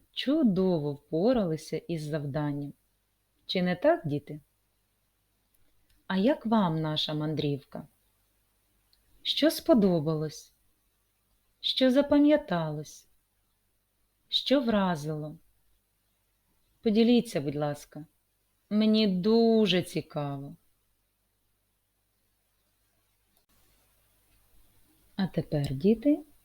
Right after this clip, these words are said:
я пропоную вам трошечки попрацювати.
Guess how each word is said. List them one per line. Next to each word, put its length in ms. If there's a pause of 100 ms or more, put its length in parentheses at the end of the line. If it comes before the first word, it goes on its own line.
(320)
я 180
пропоную 680
вам 260 (200)
трошечки 640
попрацювати. 840